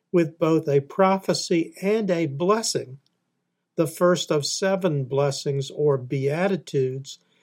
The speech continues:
found in the book of Revelation.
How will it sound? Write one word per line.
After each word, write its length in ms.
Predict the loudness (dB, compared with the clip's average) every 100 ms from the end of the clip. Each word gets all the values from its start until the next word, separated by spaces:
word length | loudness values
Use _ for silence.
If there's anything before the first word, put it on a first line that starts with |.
| _
found 520 | -20 -6 0 2 4 4
in 180 | 2
the 60 | 0
book 280 | -2 -2 0
of 180 | -4 -2
Revelation. 840 | -2 -2 -6 -4 -6 -10 -14 -16